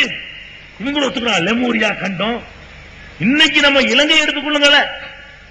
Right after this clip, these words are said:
கொழும்பு இலங்கை இருக்க, இலங்கை இந்தியாவும் என்ன நிலப்பரப்பா தானங்க இருந்துச்சு. தமிழ்நாட்டுல இருந்து நம்ம சைக்கிள் ஓட்டிக்கிட்டு போயிடுறோம்.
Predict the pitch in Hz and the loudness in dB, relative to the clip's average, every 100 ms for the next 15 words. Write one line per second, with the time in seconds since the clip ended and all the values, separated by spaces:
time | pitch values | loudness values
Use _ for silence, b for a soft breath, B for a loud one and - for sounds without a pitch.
0 | - - - 269 311 294 254 302 302 294 | -20 -18 -2 0 2 0 0 0 0 -4
1 | 254 269 185 - - - - - 185 277 | -2 -2 -2 -6 -18 -20 -20 -14 -6 0
2 | 311 311 294 285 294 294 285 277 285 320 | 2 2 0 0 2 2 2 -2 2 4
3 | 302 262 - - - - - - - - | 2 -2 -12 -18 -20 -20 -20 -20 -20 -10
4 | 208 269 262 262 254 262 262 247 233 170 | -4 -2 -2 -4 -4 -4 -2 -4 -6 -2
5 | 254 302 277 - - - - - - 214 | 2 4 2 -4 -14 -18 -20 -18 -4 -2
6 | 294 285 262 254 226 254 277 330 294 208 | 0 0 2 0 0 -2 4 4 4 2
7 | - 226 262 262 233 277 302 285 277 254 | -8 -8 -6 -4 -4 -2 -2 -2 -4 -4
8 | 247 240 208 175 | 0 0 0 -4